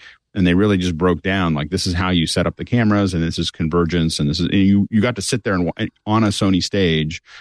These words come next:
with Sony cameras, like, actually, and then you go into a theater and look at some stuff, and you come back out and work on it.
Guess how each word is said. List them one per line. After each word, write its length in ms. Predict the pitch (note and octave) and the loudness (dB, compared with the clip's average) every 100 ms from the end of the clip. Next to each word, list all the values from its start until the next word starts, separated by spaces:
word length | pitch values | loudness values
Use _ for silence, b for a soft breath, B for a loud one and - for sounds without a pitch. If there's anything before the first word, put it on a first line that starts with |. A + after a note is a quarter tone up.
| B G2+ | B -4
with 120 | F#2 | -2
Sony 320 | - G2 F2+ | 0 2 0
cameras, 720 | - F2+ F#2 E2+ D#2+ D2+ - | 0 0 2 2 0 -2 -4
like, 240 | F2 D#2+ - | -4 -4 -4
actually, 680 | F2+ D#2+ - F2+ E2 D#2+ D#2+ | -6 -4 -2 0 2 2 2
and 140 | F#2+ | 2
then 120 | F#2 F2+ | 2 2
you 120 | E2 | 2
go 180 | F2+ F2+ | 0 2
into 160 | F2+ | 2
a 60 | E2 | 0
theater 320 | - A2+ A2 | 0 2 2
and 80 | G2+ | 2
look 120 | G2 | -2
at 60 | - | -4
some 140 | - | -10
stuff, 300 | - G2 F#2 | -4 -2 -2
and 80 | E2+ | -4
you 60 | D2 | -6
come 140 | F2+ | -2
back 160 | F2 E2+ | -2 -2
out 180 | E2 - | -4 -4
and 100 | G2 | -2
work 180 | G#2+ G#2+ | 0 0
on 160 | F#2+ | 0
it. 160 | F#2 | 0